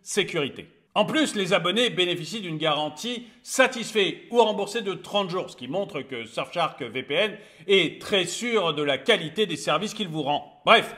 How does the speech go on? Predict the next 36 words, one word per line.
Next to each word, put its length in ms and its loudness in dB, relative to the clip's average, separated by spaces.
ne 120 4
laissez 280 6
pas 220 6
les 100 0
restrictions 580 -4
en 120 4
ligne 320 -2
limiter 500 -4
votre 200 -4
expérience 580 -4
Internet. 480 -2
N'ayez 380 4
pas 200 6
peur 480 4
des 300 -2
hackers, 460 4
n'ayez 260 -2
pas 160 0
peur 260 0
des 140 -2
logiciels 640 -4
espions, 360 -6
n'ayez 240 -4
pas 180 0
peur 300 2
de 160 6
tous 280 -4
les 200 2
malwares. 680 4
Connectez-vous 680 4
et 240 4
surfez 380 0
en 100 -2
sécurité 500 -6
avec 320 -4
Surfshark 680 -2